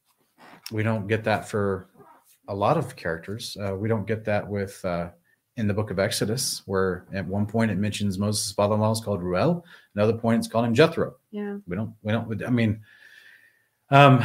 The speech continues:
Speaker 1: but he's talking specifically going from a Hebrew name to a Greek name. Got it. This is what we've tried to say for so long now, uh, when it comes to the sacred name debate.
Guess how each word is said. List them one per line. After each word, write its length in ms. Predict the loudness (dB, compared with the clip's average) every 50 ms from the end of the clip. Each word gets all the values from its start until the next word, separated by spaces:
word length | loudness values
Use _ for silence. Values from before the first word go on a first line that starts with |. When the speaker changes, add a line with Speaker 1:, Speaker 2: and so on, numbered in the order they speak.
| 0 6 8
Speaker 1:
but 100 | 8 10
he's 200 | 10 8 10 10
talking 280 | 8 8 8 8 4
specifically 720 | 4 2 4 6 8 8 8 8 8 8 8 6 4 0 -4 -8 -2
going 240 | 2 4 4 4 4
from 200 | 2 0 0 0
a 60 | 0
Hebrew 380 | 0 0 0 2 4 4 4 4
name 180 | 4 2 2 2
to 120 | 0 0
a 40 | -2
Greek 380 | -2 -2 -2 -2 -2 -2 -4
name. 320 | -6 -8 -8 -8 -10 -14 -18 _ _ _ _ _ _ _ _ _ _ _ _ _ _ _ _ _ _ _ _ _ _ _ _ _ _ _ _ _
Got 180 | -2 0 0 0
it. 120 | -2 -8 -12 _ _ -20 -20 -20 -20 -20 -20 _ _ _ _ _ _ _ _ _ _ _ _ _ -18 -18 -18 -16 -10 -4
This 260 | 2 4 4 4 4
is 100 | 4 4
what 160 | 4 6 6
we've 200 | 6 4 4 4
tried 220 | 4 6 6 6
to 80 | 4 2
say 580 | 2 4 4 6 6 6 6 4 2 0 -4 -8 -12 -18 -8
for 100 | -6 -6
so 260 | -4 2 4 4 4
long 240 | 4 4 2 2 2
now, 420 | 2 0 0 -2 -4 -6 -10 -14 _ _ _ _ _ _ _ _ _ _ _ _ _ _ _ _ _ _ _ _ _ _ _ -4
uh, 240 | -2 0 0 0 -2
when 180 | -2 -2 -2 -2
it 40 |
comes 200 | 0 0 0 0
to 60 | 0 -4
the 100 | -6 -4
sacred 380 | 0 2 2 2 2 -2 0
name 180 | 2 2 2 2
debate. 380 | 0 -2 -2 -4 -4 -6 -8